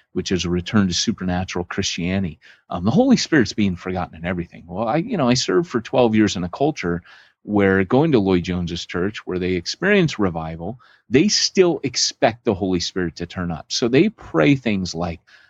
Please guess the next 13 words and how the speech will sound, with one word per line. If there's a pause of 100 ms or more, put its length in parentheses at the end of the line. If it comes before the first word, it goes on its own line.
(120)
"Lord,
we
pray
today
that
we
would
experience
the (200)
felt (400)
presence
of
Christ."